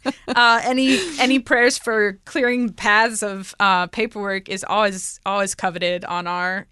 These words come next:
Speaker 2: from our side.
Speaker 1: Yeah.
Speaker 2: Um, but we're looking forward to it and, um, trusting God in the transition. It'll be hard to say goodbye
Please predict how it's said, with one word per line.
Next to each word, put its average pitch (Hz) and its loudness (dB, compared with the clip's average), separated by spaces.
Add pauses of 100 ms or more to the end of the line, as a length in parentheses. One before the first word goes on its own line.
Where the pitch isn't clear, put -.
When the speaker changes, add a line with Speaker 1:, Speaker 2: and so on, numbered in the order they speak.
(140)
Speaker 2:
from 196 -4
our 180 -4
side. 190 -8 (280)
Speaker 1:
Yeah. 185 -2
Speaker 2:
Um, 180 -8
but 214 -4
we're 247 -2
looking 262 -2
forward 214 -6
to 220 -8
it 214 -8
and, 185 -6
um, 196 -10
trusting 214 -2
God 185 0
in 196 -6
the 190 -6
transition. 190 -8 (360)
It'll 277 4
be 294 -2
hard 285 2
to 285 -2
say 240 -2
goodbye 196 0